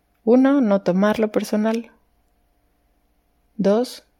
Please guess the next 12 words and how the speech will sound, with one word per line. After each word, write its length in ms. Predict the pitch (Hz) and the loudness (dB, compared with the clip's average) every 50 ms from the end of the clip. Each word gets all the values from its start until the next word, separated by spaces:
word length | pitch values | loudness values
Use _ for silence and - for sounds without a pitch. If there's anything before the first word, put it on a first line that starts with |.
| _ _ _ | _ _ _
preguntarle 640 | - 175 170 175 180 175 - 175 165 165 165 175 175 | -6 -4 -2 -2 -2 -2 0 -2 -2 -2 -2 -4 -4
si 100 | - - | -4 -6
está 280 | 156 - - - 180 185 | -8 -8 -6 -6 -4 -2
bien 240 | 196 196 202 202 | -2 -2 -2 -4
y 20 | 202 | -6
si 140 | - - - | -6 -8 -10
lo 100 | - - | -8 -6
puedes 260 | - 170 170 - - | -4 -4 -4 -4 -6
ayudar 300 | 165 165 160 156 151 160 | -6 -6 -4 -6 -4 -6
en 140 | 151 151 143 | -6 -6 -8
algo. 340 | - - - - - - _ _ _ _ _ _ _ _ _ _ _ _ _ _ _ _ _ _ _ _ _ _ _ _ _ _ _ _ _ _ _ _ _ _ _ _ _ _ _ _ _ _ _ _ _ _ _ _ _ _ _ _ _ _ _ _ _ _ _ _ _ _ _ _ _ - - _ _ | -10 -12 -16 -20 -20 -20 _ _ _ _ _ _ _ _ _ _ _ _ _ _ _ _ _ _ _ _ _ _ _ _ _ _ _ _ _ _ _ _ _ _ _ _ _ _ _ _ _ _ _ _ _ _ _ _ _ _ _ _ _ _ _ _ _ _ _ _ _ _ _ _ _ -20 -20 _ _
Punto. 360 | - 214 214 202 - 170 | -2 0 0 0 -2 -6